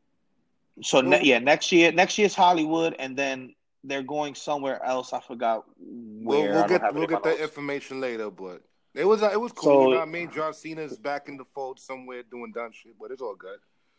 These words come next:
Speaker 1: All
Speaker 2: And
Speaker 1: right,
Speaker 2: shout
Speaker 1: so
Speaker 2: out Roman. He, he was the best part of that promo <laughs> shit, that segment. <laughs>
Speaker 1: Yeah, so before we go to co-, commercial break, let's, let's kinda close out this por-, portion of the show with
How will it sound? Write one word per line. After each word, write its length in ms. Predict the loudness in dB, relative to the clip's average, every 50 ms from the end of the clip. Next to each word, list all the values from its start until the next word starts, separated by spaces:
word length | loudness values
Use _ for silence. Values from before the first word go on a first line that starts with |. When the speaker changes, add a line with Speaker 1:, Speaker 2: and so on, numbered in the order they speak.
| _ _ _ _ _ _ _ 0
Speaker 1:
All 60 | 2
Speaker 2:
And 60 | 2
Speaker 1:
right, 60 | 2 2
Speaker 2:
shout 160 | 2 4 6
Speaker 1:
so 180 | 6 6 6 6
Speaker 2:
out 40 | 4
Roman. 320 | 2 0 -4 -8 -12 -12
He, 220 | -10 -12 -12 -12
he 220 | -14 -14 -14 -14 -16
was 160 | -16 -18 -12
the 100 | -12 -10
best 280 | -8 -6 -8 -8 -8 _
part 220 | -4 -4 -2 -2
of 80 | -4 -6
that 220 | -8 -10 -12 -10
promo 400 | -8 -8 -6 -6 -8 -12 -14 -14
<laughs> 140 | -16 -16 -14
shit, 160 | -14 -14 -12
that 160 | -12 -12 -12 -10
segment. 420 | -10 -12 -12 -12 -14 -18 -20 -20 -14 _
<laughs> 120 | -10 -8 -8 -10 -14 -16 -20 -20 _ -20 -20 _ _ _ _ _
Speaker 1:
Yeah, 140 | 0 2 2
so 160 | 2 2 0
before 320 | 2 2 4 6 6 4 6
we 100 | 6 4
go 120 | 4 4
to 80 | 4 2
co-, 240 | 0 -2 -2 -2 -4
commercial 480 | -6 -8 -6 -4 -4 -4 -6 -8 -10
break, 300 | -6 -2 -2 -2 -2 -2 -4
let's, 380 | -2 -2 -2 -2 -4 -10 -18 -14 -8
let's 240 | -8 -8 -8 -8 -16 _ -20 -20 -20 _ _ _ _ _ _ _ -4
kinda 200 | -2 -2 -2 -2
close 320 | -2 2 2 2 4 4
out 240 | 4 2 2 0 0
this 180 | -2 -4 -4 -4
por-, 240 | -10 -10 -10 -10 -6
portion 340 | -4 -2 -2 -2 -2 -4
of 60 | -8 -6
the 40 | -4
show 140 | -2 -2 0
with 220 | 2 2 2 0